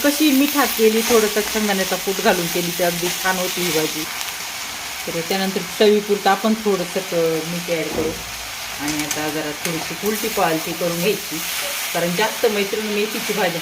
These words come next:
हलवायची नाही. हलवल्यानंतर अगदी कडसर होती, जास्त आपण परतत राहिलं का. आता एकदा हलवल्यावरती बघा, छानपैकी आता एकदम सुकी मस्त भाजी होणार आहे. आता मी थोडासा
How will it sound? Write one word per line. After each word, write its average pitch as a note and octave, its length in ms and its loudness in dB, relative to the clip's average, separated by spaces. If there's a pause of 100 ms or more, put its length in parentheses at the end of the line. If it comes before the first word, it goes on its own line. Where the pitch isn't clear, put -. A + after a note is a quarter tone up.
(120)
हलवायची F#3+ 440 -2
नाही. F3 180 -4 (520)
हलवल्यानंतर F#3 600 2
अगदी E3+ 300 0 (260)
कडसर A#3 320 4
होती, A#3 240 2
जास्त G3+ 300 -4
आपण F#3+ 240 0
परतत E3+ 440 -2
राहिलं F3 260 0
का. D3+ 140 -4 (1400)
आता F3 160 -2
एकदा G3 260 0
हलवल्यावरती F3+ 640 0
बघा, F3 280 0 (360)
छानपैकी D#3+ 400 -2
आता D3+ 140 -2
एकदम D#3 340 0
सुकी G3 420 -6
मस्त F3 300 -2
भाजी E3 280 -2
होणार D3+ 200 -4
आहे. C3+ 120 -4 (540)
आता - 160 -4
मी E3 100 -2
थोडासा G3+ 600 4